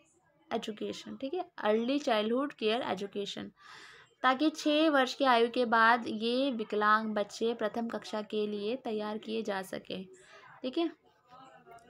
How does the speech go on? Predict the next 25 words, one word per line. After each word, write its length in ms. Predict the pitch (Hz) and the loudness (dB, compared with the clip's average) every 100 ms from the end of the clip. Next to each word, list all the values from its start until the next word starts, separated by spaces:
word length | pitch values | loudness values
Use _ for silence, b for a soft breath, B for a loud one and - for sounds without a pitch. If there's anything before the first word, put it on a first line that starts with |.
| - | -6
उसके 280 | 226 262 247 | -2 0 4
बाद 320 | 226 220 220 | 6 6 4
है, 280 | 240 285 339 - - - - - - - - - - - - _ _ _ _ _ _ _ _ _ 165 _ _ _ _ _ _ _ - _ _ _ - | 0 0 -2 -8 -20 -20 -20 -20 -20 -20 -20 -20 -20 -20 -20 _ _ _ _ _ _ _ _ _ _ _ _ _ _ _ _ _ -20 _ _ _ -6
यह 160 | 240 262 | 0 4
योजना 600 | 311 277 247 240 247 285 | 6 6 4 2 0 0
छः 260 | 285 254 | 0 0
से 140 | 240 285 | 2 2
अठारह 380 | 262 254 233 254 | 4 8 8 8
वर्ष 240 | 247 226 | 6 2
के 140 | 254 | 0
विकलांगों 520 | 247 233 220 214 220 233 | 0 0 0 0 0 -2
के 180 | 233 | 0
लिए 200 | 214 214 | 0 0
है। 240 | 220 220 247 | -2 0 -2
तीन 280 | - 240 233 | -2 -4 -2
दिसंबर 380 | 233 220 220 | -4 -4 -2
को 140 | 214 233 | -2 -2
विक-, 340 | 214 214 - | -4 -8 -4
अ, 220 | 208 202 | 0 0
विश्व 280 | 202 226 226 | 0 -2 -2
विकलांग 540 | 233 220 214 208 208 208 | -2 -2 -2 -2 -4 -6
दिवस 320 | 202 233 269 | -4 -4 -4
मनाया 340 | 220 208 196 196 | -6 -6 -6 -6
जाता 300 | 196 196 202 | -8 -6 -4
है, 220 | 226 | -2